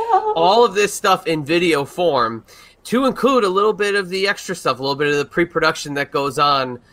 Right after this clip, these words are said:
uh, as we're kind of chopping this together, because as you, if you're listening to this,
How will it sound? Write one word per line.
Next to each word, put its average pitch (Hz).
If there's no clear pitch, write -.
uh, 117
as 143
we're 139
kind 151
of 131
chopping 151
this 143
together, 143
because 120
as 107
you, 92
if 98
you're 101
listening 151
to 151
this, 196